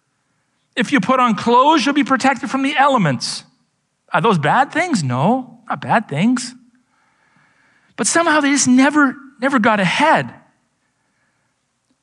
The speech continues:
We think that if we do, we'll get ahead. But not if God is displeased. There's the God factor they'd forgotten about. God was judging. God was disciplining them.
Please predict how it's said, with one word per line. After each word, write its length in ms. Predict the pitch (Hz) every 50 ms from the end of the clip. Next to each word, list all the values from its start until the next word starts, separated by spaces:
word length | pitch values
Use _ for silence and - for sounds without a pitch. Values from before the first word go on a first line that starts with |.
| _ _
We 220 | - 175 214 320 311
think 320 | - - 247 214 202 202 -
that 120 | 220 202
if 120 | 190 -
we 140 | 202 202 185
do, 640 | 160 143 220 277 277 233 170 156 180 233 247 226 - - - - - - _ _ _ _ _ _ _ _ _ _ _ _ _ _ _ _ -
we'll 100 | 202 220
get 160 | 190 226 233
ahead. 480 | 226 202 208 269 285 220 131 117 113 - - _ _ _ _ _ _ _ _ _ _ _ _ _ _ _ _ _ _ _ _ _ _ _
But 120 | - 202 220
not 160 | 247 254 226
if 120 | 175 147
God 280 | 143 180 196 220 208 170
is 100 | 147 127
displeased. 800 | 135 143 127 - - - - 269 247 180 101 87 - - - - - _ _ _ _ _ _ _ _ _ _ _ _ _ _ _
There's 200 | - 175 170 151
the 80 | 170 156
God 340 | 139 190 202 240 262 240 185
factor 420 | - 180 139 127 123 - - 139
they'd 200 | 131 139 127 139 - - _ _ _ _ _ _ _ _
forgotten 480 | - 160 143 185 196 233 226 180 151
about. 360 | 127 117 113 107 107 104 - - - _ _ _ _ _ _ _ _ _ _ _ _ _ _ _ _ _ _ _ _ _ _ _ _ - 156
God 340 | 139 180 214 233 233 202
was 180 | 156 147 131 123
judging. 480 | - - 190 233 214 175 156 120 113 113
God 260 | 143 143 160 160 151
was 140 | 131 113 -
disciplining 640 | - 214 233 - - 175 - 151 135 120 113 107
them. 260 | 101 101 98 92 95